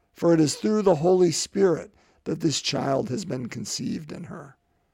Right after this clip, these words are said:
She will bear a son, and you are to name him Jesus, because he will save his people from their sins." All this took place to fulfill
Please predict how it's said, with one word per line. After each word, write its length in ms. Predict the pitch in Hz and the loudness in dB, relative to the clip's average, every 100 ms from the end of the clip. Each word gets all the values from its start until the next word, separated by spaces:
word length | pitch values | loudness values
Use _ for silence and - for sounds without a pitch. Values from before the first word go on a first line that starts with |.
| _ _ _ _ | _ _ _ _
She 280 | - 190 202 | -2 2 8
will 200 | 196 175 | 8 8
bear 240 | 175 170 | 8 8
a 80 | 160 | 8
son, 540 | - 175 170 156 147 - _ | 4 2 2 2 -2 -8 _
and 220 | - 160 | -4 0
you 140 | 175 190 | 4 4
are 100 | 180 | 4
to 180 | 160 170 | 2 0
name 300 | 165 165 160 | 0 0 0
him 140 | 160 | -2
Jesus, 640 | 139 175 190 151 - - - - _ | -2 -2 -2 -4 -6 -8 -12 -20 _
because 360 | - 147 160 135 | -6 0 0 2
he 80 | 151 | 0
will 180 | 147 | 0
save 520 | - - 202 202 196 170 | -2 0 2 4 2 0
his 200 | 170 - | -4 -6
people 400 | - 175 175 165 | -8 -4 -2 -2
from 300 | - 151 147 | -4 -6 -6
their 160 | 135 | -6
sins." 800 | - - 170 101 101 - - - _ _ _ _ _ _ _ _ _ - | -8 -8 -8 -10 -14 -16 -18 -18 _ _ _ _ _ _ _ _ _ 0
All 300 | 175 196 208 | 4 6 6
this 320 | 180 175 - | 4 0 0
took 260 | - 147 - | -6 -8 -8
place 400 | - - 135 - | -6 -4 -4 -6
to 100 | 143 | -10
fulfill 760 | 127 202 - 196 196 190 185 | -10 -12 -2 2 4 4 2